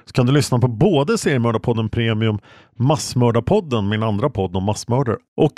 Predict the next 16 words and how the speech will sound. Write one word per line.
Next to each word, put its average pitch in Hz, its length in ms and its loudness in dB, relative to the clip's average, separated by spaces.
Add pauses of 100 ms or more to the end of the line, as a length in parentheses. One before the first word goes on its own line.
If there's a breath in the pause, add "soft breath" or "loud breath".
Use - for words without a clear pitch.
ytterligare 180 460 0
ett 139 60 -6
stort 127 440 -2
antal 110 340 0
poddar, 123 360 -2
däribland 104 420 0
Rättegångspodden, 139 1000 -2 (320 loud breath)
Mordpodden 101 920 -2
och - 360 -6
En 113 100 0
mörk 104 300 0
historia 135 540 -4
och - 140 -2
alla 110 140 0
deras 123 400 -2
premiumavsnitt 95 1040 -4